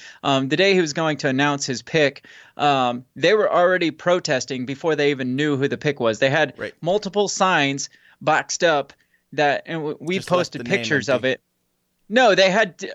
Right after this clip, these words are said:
Speaker 1: each name. They had talking points for each person that they thought
Speaker 2: <laughs> Oh,
Speaker 1: might
Speaker 2: yeah.
Speaker 1: be it, and they had, uh, boycott so-and-so, boycott. They had a different sign for each person,
Speaker 2: Well, for
Speaker 1: so
Speaker 2: this
Speaker 1: that way
Speaker 2: one,
Speaker 1: when
Speaker 2: I'm,
Speaker 1: they
Speaker 2: uh, y-, that was for the last one. For this one, I'm pretty sure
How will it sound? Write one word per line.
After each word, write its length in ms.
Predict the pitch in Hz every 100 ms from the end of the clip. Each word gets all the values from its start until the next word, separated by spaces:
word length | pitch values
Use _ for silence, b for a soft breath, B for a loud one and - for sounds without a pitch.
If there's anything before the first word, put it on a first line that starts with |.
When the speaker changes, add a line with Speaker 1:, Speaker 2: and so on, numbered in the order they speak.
| -
Speaker 1:
each 300 | - 240 -
name. 360 | 196 247 208 127
They 120 | 147 175
had 300 | 196 175 _
talking 400 | - 208 226 196
points 280 | 151 180 156
for 140 | - 170
each 220 | 202 208
person 340 | - 202 185 147
that 160 | 151
they 120 | 151 139
thought 340 | - 151 -
Speaker 2:
<laughs> 40 |
Oh, 40 | 127
Speaker 1:
might 180 | 151 143
Speaker 2:
yeah. 60 |
Speaker 1:
be 120 | 185 190
it, 120 | 202
and 80 | 151
they 100 | 147
had, 260 | 175 151 _ B 185 -
uh, 360 | 175 160 147 - _ _ _ _
boycott 500 | 170 208 214 214 202
so-and-so, 500 | 147 233 220 196 185
boycott. 380 | 156 202 202 190
They 100 | 190
had 200 | 202 175 -
a 100 | 165
different 380 | 220 240 220
sign 320 | 165 214 180 147
for 140 | 156
each 260 | 131 196 -
person, 440 | 214 202 135 117
Speaker 2:
Well, 100 | 139
for 120 | -
Speaker 1:
so 80 | 165
Speaker 2:
this 100 | 165
Speaker 1:
that 100 | 175
way 120 | 175
Speaker 2:
one, 60 | 165
Speaker 1:
when 60 | 156
Speaker 2:
I'm, 20 |
Speaker 1:
they 120 | 147
Speaker 2:
uh, 40 | 143 _ _
y-, 180 | 127 120 104
that 140 | 151 -
was 100 | -
for 100 | 143
the 80 | 117
last 340 | 127 196 -
one. 320 | 135 117 113
For 120 | 117 139
this 200 | 202 -
one, 100 | 143
I'm 100 | 120
pretty 200 | 156 143
sure 420 | - 139 127 120